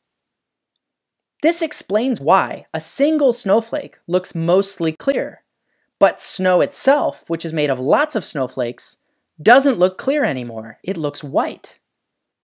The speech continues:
But why do the edges of each snowflake look white? Why not some other color? Well, what if I told you that snow isn't always white? Take a look at the snow here.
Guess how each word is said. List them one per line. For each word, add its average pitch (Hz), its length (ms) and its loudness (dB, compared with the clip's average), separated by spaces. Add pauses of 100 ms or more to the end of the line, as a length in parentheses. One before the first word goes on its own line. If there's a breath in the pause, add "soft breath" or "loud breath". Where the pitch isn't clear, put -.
(800)
But 254 180 0
why 254 300 6
do 294 120 2
the 240 220 0
edges 208 360 2
of 147 100 2
each 135 200 -4
snowflake 123 640 -4
look 180 200 2
white? 147 680 0 (400)
Why 208 260 6
not 311 280 4
some 226 240 4
other 240 200 6
color? - 500 -6 (760)
Well, 196 240 8
what 196 180 10
if 359 140 6
I 320 80 10
told 226 300 0
you 143 200 0
that 131 220 2
snow 170 640 -2
isn't 196 280 0 (100)
always 139 440 2
white? 135 500 0 (500)
Take 277 180 4
a 339 40 6
look 311 120 2
at 277 60 0
the 226 60 -6
snow 135 340 -2
here. 190 480 -6